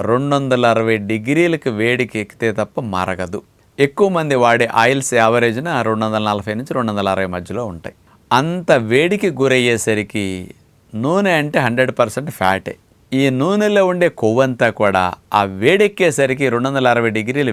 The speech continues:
వేడిలో ఆ కొవ్వంతా చెడ్డ కొవ్వుగా మారిపోతుంది, ట్రాన్స్ ఫ్యాట్‌గా మారుతుంది, హార్డ్ ఫ్యాట్‌గా మారుతుంది. అందుకని చెడ్డ కొవ్వులు అయిపోతాయి మంచి కొవ్వులల్లా కూడా. ఈ చెడ్డ కొవ్వుల్లో మనం ఫ్రై చేసాం వెజిటబుల్స్ని, లేకపోతే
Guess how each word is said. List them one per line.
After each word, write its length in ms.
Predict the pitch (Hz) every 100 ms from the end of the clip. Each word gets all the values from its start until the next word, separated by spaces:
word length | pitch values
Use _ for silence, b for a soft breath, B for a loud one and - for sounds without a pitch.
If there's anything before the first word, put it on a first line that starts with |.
| 92
వేడిలో 400 | 107 110 101 90 92 - b b b b -
ఆ 40 | 98 -
కొవ్వంతా 460 | 160 202 190 147 165 151 -
చెడ్డ 240 | 117 127 170
కొవ్వుగా 340 | 151 131 127 143 117
మారిపోతుంది, 760 | 101 98 98 95 - 92 98 90 90 b b b _ -
ట్రాన్స్ 360 | 110 143 151 -
ఫ్యాట్‌గా 360 | 127 127 117 107
మారుతుంది, 460 | 98 95 95 101 95 90 85
హార్డ్ 340 | 113 139 151 127
ఫ్యాట్‌గా 360 | 127 120 117 113 101
మారుతుంది. 540 | 95 95 - 98 95 87 B B B B B -
అందుకని 360 | 160 185 208 143 -
చెడ్డ 260 | - 135 190 220
కొవ్వులు 240 | 226 220 202
అయిపోతాయి 380 | 175 175 160 139
మంచి 220 | 131 139 -
కొవ్వులల్లా 480 | 147 123 104 98 92 104
కూడా. 200 | 101 - _ _ b b b -
ఈ 40 | 131 -
చెడ్డ 220 | 147 175 226 220
కొవ్వుల్లో 400 | 208 196 185 175 151
మనం 160 | 160 180 139
ఫ్రై 140 | 135 143
చేసాం 320 | 139 123 123 107
వెజిటబుల్స్ని, 800 | 110 110 113 110 104 95 - 95 - b b b b b
లేకపోతే 240 | 123 131